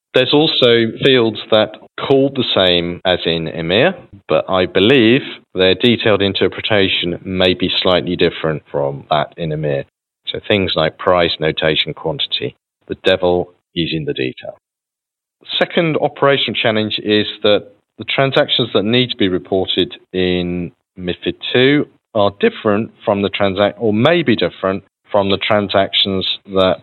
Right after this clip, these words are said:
were reported in emir. And the real challenge here is that you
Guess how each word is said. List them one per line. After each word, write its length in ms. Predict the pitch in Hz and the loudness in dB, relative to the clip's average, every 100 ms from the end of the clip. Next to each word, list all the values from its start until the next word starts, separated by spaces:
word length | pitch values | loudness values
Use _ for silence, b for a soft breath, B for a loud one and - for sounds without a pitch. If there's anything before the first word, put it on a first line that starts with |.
| 107 | -4
were 240 | 95 90 | 0 2
reported 600 | 87 - 87 87 80 71 - | 2 0 -2 0 -4 -10 -6
in 240 | 87 85 | -4 -4
emir. 440 | 82 82 78 76 73 _ _ - | -2 -2 -2 -4 -8 _ _ -4
And 200 | 92 90 | -4 -2
the 80 | 90 | 0
real 320 | 127 165 120 | 4 4 2
challenge 460 | - 107 92 87 - | 0 0 2 0 2
here 240 | 107 90 | 2 4
is 120 | 80 - | 0 -2
that 260 | 87 85 - | -2 -2 -4
you 640 | 90 92 92 90 87 87 | -4 0 2 2 0 -2